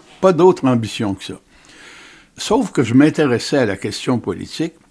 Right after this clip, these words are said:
parce que mon père s'y intéressait aussi, je suivais l'actualité, et j'étais anti, euh, duplessiste, comme toute ma faculté d'ailleurs,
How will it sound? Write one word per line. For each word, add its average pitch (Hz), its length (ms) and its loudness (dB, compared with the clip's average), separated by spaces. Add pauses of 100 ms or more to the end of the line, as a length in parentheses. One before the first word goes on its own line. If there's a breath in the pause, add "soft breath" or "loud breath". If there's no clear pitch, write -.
(320)
parce - 160 -8
que - 80 -8
mon 104 220 -4
père 123 220 0
s'y - 140 -8
intéressait 92 480 -8
aussi, 160 400 -6 (540)
je - 60 -6
suivais 127 440 2
l'actualité, 110 800 -6 (640 loud breath)
et 214 300 0
j'étais 107 380 -2
anti, 123 640 0
euh, 95 400 -4
duplessiste, 110 880 -6 (240)
comme 101 240 -4
toute - 240 -8
ma 98 100 -4
faculté 101 520 -8
d'ailleurs, 101 500 -8